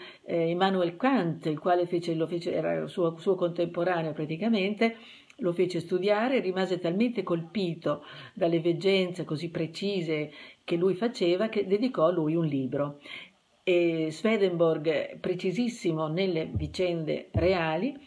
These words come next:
ha scritto anche, so-, e soprattutto, che sono quelle che più ci interessano,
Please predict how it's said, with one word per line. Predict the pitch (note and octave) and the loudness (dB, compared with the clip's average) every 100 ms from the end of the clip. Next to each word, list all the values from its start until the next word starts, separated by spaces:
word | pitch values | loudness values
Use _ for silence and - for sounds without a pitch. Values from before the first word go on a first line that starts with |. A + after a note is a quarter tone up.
| - | -10
ha | - | -8
scritto | F3+ A3+ A#3+ - | 0 2 2 0
anche, | E3+ E3+ E3+ E3+ - - _ _ | 0 0 -4 -6 -10 -14 _ _
so-, | D#3+ | -4
e | D#3 | -2
soprattutto, | D3+ E3+ F3+ F#3 E3 D#3+ C#3+ | -2 0 0 0 -4 -4 -6
che | |
sono | D3 D#3 | -4 -4
quelle | D#3 F3 E3 | 0 0 0
che | C#3+ | -2
più | F#3+ | -2
ci | F3 | -2
interessano, | F#3 A3+ E3+ D#3 F3 E3 | -2 2 2 0 -2 -2